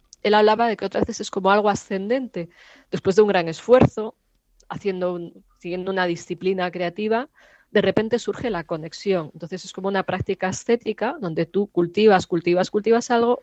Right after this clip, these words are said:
y se abre la puerta, ¿no? Esto tiene que ver, por ejemplo, con lo que decía Picasso de que es importante que la inspiración te llegue cuando ya estás pintando, porque a veces, mm, si no estás en ese proceso,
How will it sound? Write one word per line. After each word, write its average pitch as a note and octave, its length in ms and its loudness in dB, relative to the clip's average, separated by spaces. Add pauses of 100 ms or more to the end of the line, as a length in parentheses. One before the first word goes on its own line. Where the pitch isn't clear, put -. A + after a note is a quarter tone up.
y G#3 100 -2
se - 120 -2
abre E3+ 200 4
la D3+ 100 0
puerta, D3+ 460 -6
¿no? G#3 140 -12 (1000)
Esto - 140 -18
tiene E3 220 0
que E3 120 4
ver, E3+ 140 4
por F3 120 0
ejemplo, E3+ 360 -2
con F3+ 140 0
lo D#3+ 100 0
que D#3+ 100 -2
decía D#3 360 0
Picasso E3+ 440 -2
de F#3 100 2
que - 80 -6
es - 80 -8
importante F#3 600 0
que F3+ 80 -2
la E3 80 0
inspiración F3+ 800 -2
te F3 120 2
llegue F3 240 2
cuando F#3 240 2
ya E3+ 120 0
estás - 260 -6
pintando, F#3 680 0
porque - 220 -10
a - 40 -4
veces, F#3+ 480 -6 (140)
mm, E3+ 180 -8 (220)
si - 240 -6
no E3+ 140 0
estás F#3+ 320 -2
en F3+ 120 -2
ese F#3 160 -4
proceso, A3+ 600 0